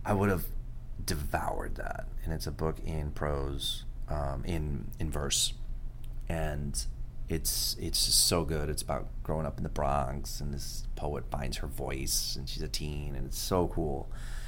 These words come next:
Um, and there's so many authors that are writing such unique individual stories. Um, you know, Celia Perez wrote The First Rule of Punk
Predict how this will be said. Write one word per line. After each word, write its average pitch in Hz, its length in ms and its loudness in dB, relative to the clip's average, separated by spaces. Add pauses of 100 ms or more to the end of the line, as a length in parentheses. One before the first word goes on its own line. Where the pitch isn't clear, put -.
(480)
Um, 71 340 0 (100)
and 95 100 2
there's 95 160 6
so 107 220 10
many 104 240 8
authors 90 880 4
that 101 140 -2
are 98 80 2
writing 85 720 2
such - 380 -4 (200)
unique 85 520 0 (100)
individual 76 960 -2
stories. 85 880 -2 (260)
Um, - 300 -4 (580)
you - 80 -4
know, - 140 -2
Celia 82 340 2
Perez 78 440 2
wrote 73 160 -2
The 78 80 -2
First 80 260 0
Rule 73 140 0
of - 80 -4
Punk 87 400 2